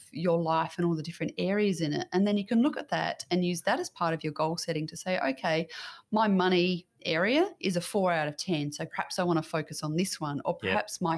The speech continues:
Speaker 1: health is a three out of ten. I really wanna focus on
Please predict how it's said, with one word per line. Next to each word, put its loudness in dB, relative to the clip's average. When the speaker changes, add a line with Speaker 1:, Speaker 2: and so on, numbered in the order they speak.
Speaker 1:
health 0
is -2
a 0
three -2
out -2
of -6
ten. 0
I 2
really 2
wanna 2
focus -4
on 0